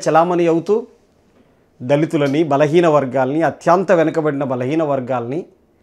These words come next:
సాంఘిక బహిష్కరణ చేస్తూ, మీరు ఈ ఊర్లో మనుషులుగా బతకటానికి వీల్లేదని చెప్పేసి, అన్ని గ్రామంలో వస్తున్నటువంటి ఏ రకమైనటువంటి సౌకర్యం కూడా వాళ్ళకు అందకుండా నిరాకరించేటువంటి పద్ధతులలో ఈ బహిష్కరణ కొనసాగిన స్థితిని మనం చూసాం.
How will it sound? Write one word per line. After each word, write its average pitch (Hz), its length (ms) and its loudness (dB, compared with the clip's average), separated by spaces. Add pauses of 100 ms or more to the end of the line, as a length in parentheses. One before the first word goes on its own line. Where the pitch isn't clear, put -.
(220)
సాంఘిక 190 500 4
బహిష్కరణ 185 420 2
చేస్తూ, 156 340 -2
మీరు 170 180 0
ఈ 143 80 -2
ఊర్లో 175 320 0
మనుషులుగా 170 520 -2
బతకటానికి 165 580 -2
వీల్లేదని 151 440 -4
చెప్పేసి, 131 580 -12 (920)
అన్ని 202 460 6 (120)
గ్రామంలో 165 480 0
వస్తున్నటువంటి 147 600 -8
ఏ 135 180 0
రకమైనటువంటి 160 580 -4
సౌకర్యం 143 520 -6
కూడా 135 320 -2 (340)
వాళ్ళకు 135 280 0
అందకుండా 175 500 4
నిరాకరించేటువంటి 143 920 -4
పద్ధతులలో 123 720 -12 (600)
ఈ 127 80 -4
బహిష్కరణ 131 560 -6
కొనసాగిన 113 520 -8
స్థితిని 127 380 -12
మనం 110 220 -10 (100)
చూసాం. 98 240 -18